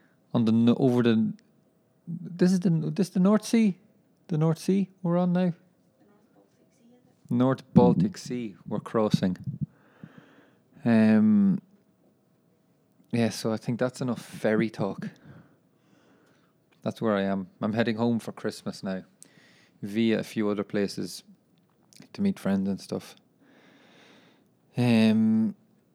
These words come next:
Speaker 1: so the last week, what was my last one? My last episode. The last one I was talking about setting up a Facebook page. I did. So if you're listening to this and you haven't,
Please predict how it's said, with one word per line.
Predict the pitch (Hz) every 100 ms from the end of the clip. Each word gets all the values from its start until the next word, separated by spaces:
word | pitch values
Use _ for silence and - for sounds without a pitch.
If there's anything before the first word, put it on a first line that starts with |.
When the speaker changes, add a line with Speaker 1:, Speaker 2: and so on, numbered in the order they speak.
| _ _ _
Speaker 1:
so | - - 123
the | 123
last | 120 139 139 - 127
week, | 131 123 -
what | 156
was | 160
my | 160
last | 156 143 139 -
one? | 131 107 - - - _ _ _ _ 143 139 _
My | - 120
last | 113 131 131 - - - _
episode. | 117 - - - 113 110 101 - _ _ _ _ _ _ _ _ _ _ _ - - _
The | -
last | 120 131 -
one | 127
I |
was | 113
talking | - 123 117 123
about | 104 107 98
setting | - - 107 104
up | 98
a |
Facebook | 98 - 107 - - -
page. | 107 101 - _ _
I | 117
did. | 101 127 117 92 - _ _ _ - _ _
So | - -
if | -
you're | 110
listening | 117 120 127 117
to | 113
this | 107 -
and | - 110
you | 107
haven't, | 113 110 110 95 - -